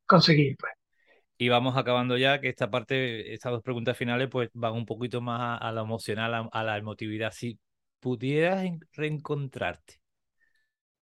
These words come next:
Speaker 2: con Vicentito, con cinco o diez añitos, y acercarte a él, ¿qué consejo le hubieras dado?
Speaker 1: Mira, algo que creo que he aprendido a punta de palo en la vida,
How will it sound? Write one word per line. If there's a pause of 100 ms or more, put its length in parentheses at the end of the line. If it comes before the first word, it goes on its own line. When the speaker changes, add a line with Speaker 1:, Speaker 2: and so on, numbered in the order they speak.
(100)
Speaker 2:
con
Vicentito, (360)
con (400)
cinco
o
diez
añitos, (380)
y
acercarte
a
él, (1200)
¿qué
consejo
le
hubieras
dado? (1400)
Speaker 1:
Mira, (1500)
algo
que
creo
que
he
aprendido
a
punta
de
palo
en
la
vida,